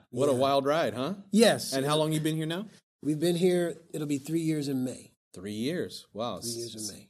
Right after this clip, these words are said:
Speaker 1: seems like it's gone really fast.
Speaker 2: It has. It
Speaker 1: Well,
Speaker 2: has.
Speaker 1: and you, two of those have been under pandemic situation,
Speaker 2: Yes.
Speaker 1: right?
Speaker 2: Yes. And we were, we were, we were thinking, "Oh, you know, man,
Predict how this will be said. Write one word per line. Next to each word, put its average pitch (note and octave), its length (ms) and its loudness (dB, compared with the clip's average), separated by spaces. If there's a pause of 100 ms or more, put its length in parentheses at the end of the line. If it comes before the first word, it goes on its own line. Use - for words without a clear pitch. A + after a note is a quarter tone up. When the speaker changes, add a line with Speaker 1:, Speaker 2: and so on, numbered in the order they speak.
(120)
Speaker 1:
seems G#2 340 -10
like F#2+ 120 -4
it's F#2 120 -10
gone G2 200 -10
really G2 200 -6
fast. A2 520 -10
Speaker 2:
It F#3+ 140 2
has. B2+ 480 -2
It - 80 -4
Speaker 1:
Well, G2 100 -2
Speaker 2:
has. G2 260 -6
Speaker 1:
and G2 100 -6
you, G#2 80 -6
two C3+ 240 0
of A2+ 60 0
those G#2 200 0
have G2 120 -4
been G#2+ 240 -2
under G2+ 460 -4
pandemic A2 640 -6
situation, D3 500 2
Speaker 2:
Yes. E2+ 180 -10
Speaker 1:
right? F#2+ 260 -6
Speaker 2:
Yes. B2+ 400 -4
And C3 160 -4
we D#3+ 120 4
were, D3+ 260 2
we D3 140 -2
were, C#3+ 180 0
we D3+ 160 2
were C#3+ 80 0
thinking, F3 600 2
"Oh, F3 200 -10
you D#3 140 -6
know, G3+ 240 -4
man, G3+ 300 -4